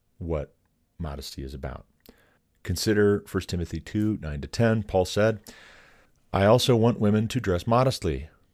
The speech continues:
with decency and propriety, not with braided hair or gold or pearls or expensive clothes, but with good deeds appropriate for women who profess to worship God."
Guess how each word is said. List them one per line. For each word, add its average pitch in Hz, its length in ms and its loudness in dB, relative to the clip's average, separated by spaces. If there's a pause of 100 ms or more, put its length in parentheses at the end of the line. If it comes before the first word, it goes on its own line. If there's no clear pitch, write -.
(420)
with 87 160 -6
decency 101 500 -4
and 87 160 -4
propriety, 87 540 -6
not 69 320 -6
with 101 520 -4
braided 92 260 -6
hair 80 200 -2
or 92 160 -6
gold 78 380 -4
or 85 100 -8
pearls 76 380 -6
or 82 120 -10
expensive 80 460 -10
clothes, 71 320 -10
but - 180 -12
with 82 200 -10
good 76 220 -8
deeds 95 400 -6
appropriate 87 460 -8
for - 140 -12
women 73 260 -8
who 73 80 -8
profess 80 440 -8
to 90 100 -8
worship 73 340 -10
God." - 260 -12